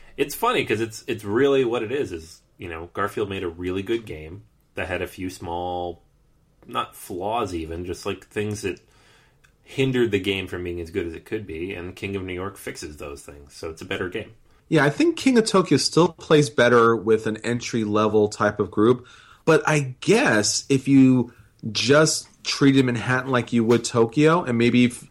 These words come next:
Speaker 2: if you didn't put out the buildings, it kinda plays similar. I mean, I'm a little disappointed that the dice weren't a different color,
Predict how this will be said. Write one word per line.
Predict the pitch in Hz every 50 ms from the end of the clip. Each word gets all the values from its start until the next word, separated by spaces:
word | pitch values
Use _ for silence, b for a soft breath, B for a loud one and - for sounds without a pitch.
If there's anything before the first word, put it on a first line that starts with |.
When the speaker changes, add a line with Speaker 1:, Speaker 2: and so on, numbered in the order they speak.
| _ -
Speaker 2:
if | 110 120 - -
you | 110
didn't | 104 117 113 104 -
put | - - 113
out | 113 113 117 -
the | - 98
buildings, | 85 - 104 113 127 131 156 165 175 180 185 185 - - b b b b b b b b _ _
it | - 139 135 -
kinda | - - - 101 104 120 139 156
plays | 156 - - 180 180 185 185
similar. | - - - 190 190 190 196 202 190 -
I | 151
mean, | 151 156 156 147 147 B B B B B B -
I'm | 143 147
a | 147
little | 151 151 170 202 233 254 220
disappointed | 165 196 196 - - 185 170 - - 165 156 160 160 160 - 170 170 160 151 135 127
that | 135 127 123 120 - -
the | 120
dice | 107 98 - 123 113 123 131 127 - -
weren't | 131 127 127 120 113
a | 117
different | 107 127 120 - - 117 110
color, | - - 135 131 127 127 127 127 127 123 123 B